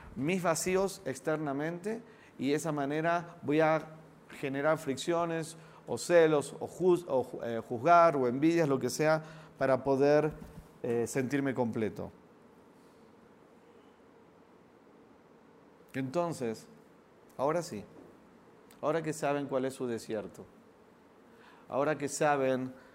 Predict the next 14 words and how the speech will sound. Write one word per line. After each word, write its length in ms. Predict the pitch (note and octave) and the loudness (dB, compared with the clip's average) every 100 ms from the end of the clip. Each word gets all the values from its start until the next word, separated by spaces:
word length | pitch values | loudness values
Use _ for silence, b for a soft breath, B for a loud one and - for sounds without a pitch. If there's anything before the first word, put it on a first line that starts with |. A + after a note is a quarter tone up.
| - | -8
cuál 200 | - C#3 | 0 0
es 100 | C#3+ | 0
el 120 | C#3+ | -2
trabajo 640 | A#2+ B2 B2+ C3+ C3+ B2 B2 - - | 0 2 2 0 -2 -4 -6 -16 -10
que 100 | A#2+ | -4
debemos 360 | A#2+ C3 B2 B2 | -4 -4 -6 -8
hacer 460 | A#2+ D3 C3+ A2 - B B - | -8 -2 -2 -4 -10 B B -10
en 140 | A#2 | -6
esas 320 | C3+ C#3+ C#3 | -4 -4 -2
áreas, 300 | D3+ B2+ A2 | -2 0 -2
que 100 | B2+ | -6
es 60 | A#2+ | -8
conectarnos 520 | C3+ A#2+ A2 C3+ C#3 | -6 -6 -4 -6 -6
específicamente 1040 | C3 A2+ C#3+ C#3 C3 A#2+ C3 B2 G2+ G2 | -8 -8 -10 -10 -8 -6 -6 -8 -8 -10